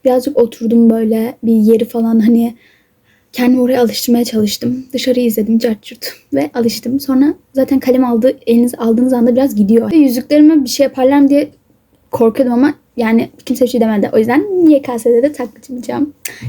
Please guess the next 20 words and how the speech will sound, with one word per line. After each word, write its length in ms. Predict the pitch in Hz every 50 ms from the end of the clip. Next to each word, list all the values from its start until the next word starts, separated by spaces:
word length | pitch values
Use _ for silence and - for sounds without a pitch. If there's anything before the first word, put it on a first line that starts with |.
| -
Ki 220 | - - 403 392 - -
bence 280 | 330 330 359 359 294 247
arkadaşlar, 600 | 240 226 - 240 240 220 - - 269 285 302 - _ -
benim 200 | 294 277 294 302 -
önceki 380 | 277 269 269 302 285 294 294 254
genel 320 | 254 240 233 240 254 240
böyle 200 | 247 233 233 240
herkesin 440 | 220 240 240 233 - 247 233 247 233
girdiği 320 | 226 233 220 208 240 226
denemede 540 | 240 226 220 220 214 208 208 202 233 311 - _ _ - - - - _ -
yüzüklerimi 400 | 254 247 254 - - 302 311 311
takmamıştım, 640 | 294 - 269 254 - 233 220 208 202 - - 226 214
bir 40 | 208
şey 160 | - - 226
olur 120 | 226 226 220
diye 120 | 226 220
çıkarmıştım 520 | - - - 226 233 254 254 - - 302
ve 80 | 330 311
kötü 220 | - - 269 277
geçmişti. 640 | 254 220 - 214 - - - - - - - 262 294